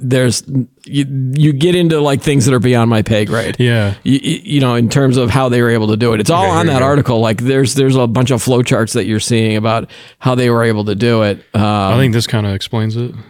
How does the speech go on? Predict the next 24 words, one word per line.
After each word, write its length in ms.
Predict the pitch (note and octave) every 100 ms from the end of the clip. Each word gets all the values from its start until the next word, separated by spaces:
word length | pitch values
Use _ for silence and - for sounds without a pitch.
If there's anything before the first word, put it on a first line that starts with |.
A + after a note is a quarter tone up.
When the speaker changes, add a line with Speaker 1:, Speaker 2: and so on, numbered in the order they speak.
| -
Speaker 1:
Yeah, 140 | E3+
there 100 | D#3+
you 60 | D#3+
go. 1300 | C3 A#2 - _ - - _ - D#4+ - B3 - B3+
<laughs> 80 | - - - _ - - -
Oh, 60 | G3+
yeah, 260 | A3 F3
of 80 | A#2+
course 240 | - A3 F#3+
it's 160 | D3
easier. 360 | D#3 C3+ B2+ A2
Oh, 100 | D#3
there's 180 | E3 C#3+
a 40 |
Speaker 2:
Oh, 20 |
Speaker 1:
giant 220 | C#3+ D#3 -
Speaker 2:
it's 80 | D3
a 40 |
nice 160 | D#3 C#3+
Speaker 1:
picture. 380 | F#3 F3+ - A2+
Speaker 2:
flowchart. 60 | -
Look 120 | C#3+
at 60 |
this. 240 | D3+ C3+